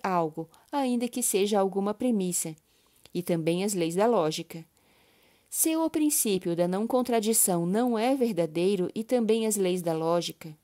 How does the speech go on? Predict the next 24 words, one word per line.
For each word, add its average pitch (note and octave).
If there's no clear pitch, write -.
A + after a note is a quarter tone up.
e C#4+
se D4
o D4
princípio A3+
da F3+
não F#3
contradição G#3
não F3
é E3
verdadeiro, E3
não C#4
podemos D#4
refutar F#3+
algum F3+
mediante C#4+
o B3+
argumento A#3
de A3+
esse A#3+
alguém G3
estar B3
caindo A3+
em G3+
contradição. G3